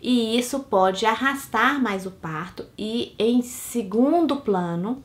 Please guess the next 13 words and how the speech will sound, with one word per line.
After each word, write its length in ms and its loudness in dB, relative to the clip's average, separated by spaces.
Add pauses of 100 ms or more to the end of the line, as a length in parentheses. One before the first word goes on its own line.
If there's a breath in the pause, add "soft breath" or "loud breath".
acabar 560 -4
virando 320 -4
cesariana. 640 -6
Então, 120 -8
vocês 200 -4
entenderam? 440 -2
Não 140 0
é 100 4
diretamente 1120 2
que 120 -8
a 40 -2
analgesia 680 -2
vai 360 -6